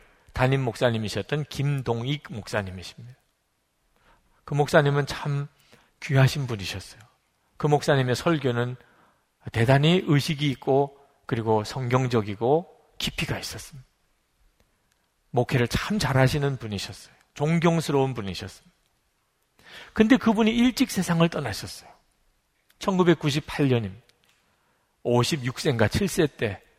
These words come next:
지금 꼭 제 나이 때 갑자기 세상을 떠나셨어요. 온몸에 암이 퍼지셨어요.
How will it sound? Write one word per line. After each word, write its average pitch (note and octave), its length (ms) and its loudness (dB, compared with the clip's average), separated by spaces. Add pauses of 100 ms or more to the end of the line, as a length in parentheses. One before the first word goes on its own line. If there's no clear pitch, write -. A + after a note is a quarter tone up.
(220)
지금 F#3+ 340 4
꼭 - 240 -4
제 A#2+ 220 0
나이 A2 280 2
때 A2+ 360 -8 (580)
갑자기 F#3 580 -2 (180)
세상을 A#2+ 400 0
떠나셨어요. - 540 -16 (840)
온몸에 G3+ 580 8
암이 C3 300 0
퍼지셨어요. A2+ 600 -8